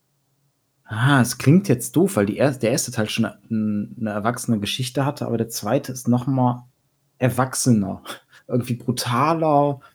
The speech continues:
intensiver von allem, was da passiert und auch von der, von der Thematik her drastischer. Also es ist ein, ein intensiveres Erlebnis,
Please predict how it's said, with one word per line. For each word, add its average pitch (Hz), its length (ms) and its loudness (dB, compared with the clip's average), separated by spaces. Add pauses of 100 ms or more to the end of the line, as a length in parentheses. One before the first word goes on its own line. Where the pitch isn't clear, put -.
(160)
intensiver 151 960 2
von 131 280 -6
allem, 135 320 0
was 123 160 -4
da 123 120 -4
passiert 123 640 0 (500)
und 120 500 4
auch 110 140 -12
von 120 180 2
der, 113 300 2
von 113 160 -6
der 110 140 -4
Thematik 120 680 -6
her 123 440 0 (480)
drastischer. 98 960 -2
Also 113 200 -2
es 113 120 -2
ist - 260 -4
ein, 131 300 2 (880)
ein 117 200 -4
intensiveres 160 1000 2
Erlebnis, 151 1120 2